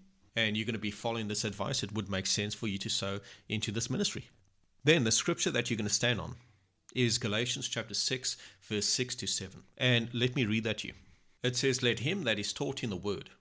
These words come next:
communicate or give unto him that teacheth in all good things." Isn't that what I'm doing right now? I'm teaching in all good things concerning debt freedom. "Let him that is taught in the word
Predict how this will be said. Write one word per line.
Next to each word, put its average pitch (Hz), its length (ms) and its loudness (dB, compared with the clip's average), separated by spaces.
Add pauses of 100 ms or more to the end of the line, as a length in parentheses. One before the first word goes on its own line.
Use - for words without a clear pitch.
(160)
communicate 131 680 0
or 98 80 -4
give 107 320 0
unto 101 240 -8
him 113 220 -4
that 95 160 -4
teacheth 120 420 -4
in 101 60 -6
all 104 160 -4
good 95 160 -6
things." - 420 -8 (320)
Isn't 123 200 0
that 120 160 4
what 110 100 0
I'm 110 100 0
doing 113 160 0
right 107 220 0
now? 120 180 -2 (300)
I'm 117 140 2
teaching 120 400 0
in 107 80 -2
all 110 160 -4
good 101 180 -4
things 110 260 -4
concerning 107 460 -4
debt 101 220 -2
freedom. - 320 -2 (320)
"Let 127 240 6
him 156 340 0
that 120 140 0
is 107 140 0
taught 143 320 -4
in 120 60 -2
the 104 80 0
word 127 340 0